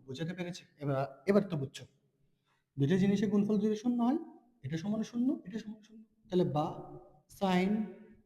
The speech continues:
টুটা এখানে গুণ আকারে, ওই পাশে গেলে ভাগ, টু জিরোর লাগে যেটা ভাগ হয়, সেটা জিরো হয়ে যায়, তাহলে জিরো। তাহলে বা sin theta, sin কত ডিগ্রি মান? জিরো। sin, আমরা জানি জিরো ডিগ্রি মান জিরো। sin, sin বাদ,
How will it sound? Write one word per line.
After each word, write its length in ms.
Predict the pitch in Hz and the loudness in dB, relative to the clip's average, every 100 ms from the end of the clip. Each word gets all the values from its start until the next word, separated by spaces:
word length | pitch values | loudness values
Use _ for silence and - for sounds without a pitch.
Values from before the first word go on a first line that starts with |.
| _ _ _ _ - | _ _ _ _ 0
টুটা 180 | 208 | 4
এখানে 200 | 226 226 | 4 4
গুণ 100 | 220 | 4
আকারে, 220 | 190 135 123 | 2 0 -2
ওই 140 | 151 | -2
পাশে 180 | 170 196 | -2 -2
গেলে 140 | 220 | -2
ভাগ, 160 | 160 156 - _ _ _ _ | -2 -4 -6 _ _ _ _
টু 400 | 185 214 214 170 | 6 8 6 4
জিরোর 280 | 151 208 233 | 4 6 6
লাগে 220 | 233 226 | 6 4
যেটা 200 | 208 220 | 4 4
ভাগ 140 | 220 | 2
হয়, 180 | 220 262 | 0 -6
সেটা 220 | 269 190 | -6 -2
জিরো 220 | 175 156 156 | 2 4 4
হয়ে 180 | 147 | 2
যায়, 200 | 127 - - - _ _ | -2 -6 -12 -20 _ _
তাহলে 200 | 151 139 | 0 0
জিরো। 280 | 139 202 - - - _ _ _ _ _ - | 2 0 0 -10 -20 _ _ _ _ _ -2
তাহলে 180 | 156 | 0
বা 600 | 151 135 139 170 285 - - - - - | 2 0 2 2 0 -4 -12 -18 -20 -6
sin 420 | 147 131 135 165 233 254 - 139 | -4 -2 -2 0 -2 -4 -8 -10
theta, 400 | 131 143 170 320 - | -6 -4 -4 -6 2
sin 200 | 202 208 | 4 4
কত 160 | 202 | 0
ডিগ্রি 220 | 196 196 175 | -4 -2 -2
মান? 300 | 156 143 - | 0 -2 -4
জিরো। 260 | - 185 320 - _ _ _ _ - | -6 -6 -8 -14 _ _ _ _ -8
sin, 320 | 139 127 165 262 - - - _ _ _ | -6 -4 -4 -6 -10 -18 -20 _ _ _
আমরা 100 | 120 | -12
জানি 340 | 120 123 160 147 | -8 -6 -4 -2
জিরো 220 | 135 127 | -2 0
ডিগ্রি 200 | 131 127 | -2 -4
মান 160 | 127 | -6
জিরো। 200 | 123 - - _ _ _ _ _ - | -8 -14 -20 _ _ _ _ _ -4
sin, 240 | 139 135 | 0 0
sin 220 | 135 131 | 0 0
বাদ, 200 | 135 135 | -2 -4